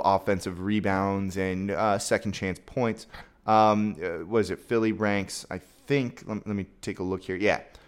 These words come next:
They're in the bottom third when it comes to offensive rebounding. Gives the Pelicans a good chance to grab most of those defensive boards, secure 'em, push, get out in transition, and run a little bit. Um,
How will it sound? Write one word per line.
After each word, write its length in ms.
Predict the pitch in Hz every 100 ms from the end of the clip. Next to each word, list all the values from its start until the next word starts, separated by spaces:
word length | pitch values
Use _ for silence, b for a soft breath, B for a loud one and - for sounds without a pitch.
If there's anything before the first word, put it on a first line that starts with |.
| b
They're 100 | 127
in 80 | 131
the 40 |
bottom 380 | 110 117 120 107
third 500 | - 110 107 104 92
when 120 | 98
it 80 | 95
comes 180 | 104 -
to 80 | 85
offensive 460 | 92 101 90 85
rebounding. 480 | 95 92 87 82 85
Gives 240 | 104 95
the 560 | 107 104 101 98 95 95
Pelicans 380 | 143 143 143 113
a 20 |
good 160 | 110 107
chance 240 | 113 104
to 100 | 98
grab 320 | 90 92 101
most 300 | 104 104 101
of 80 | 98
those 180 | 98 95
defensive 480 | 98 90 95 87 92
boards, 260 | 98 90
secure 340 | - - 107 101
'em, 120 | 90 B B B -
push, 320 | 131 113 - 110
get 160 | 117
out 180 | 110 110
in 120 | 107
transition, 500 | 101 101 95 101 -
and 240 | 95 90 95
run 140 | 98
a 60 | 92
little 220 | 90 87
bit. 320 | 95 82 - B B B
Um, 520 | 107 107 101 101 73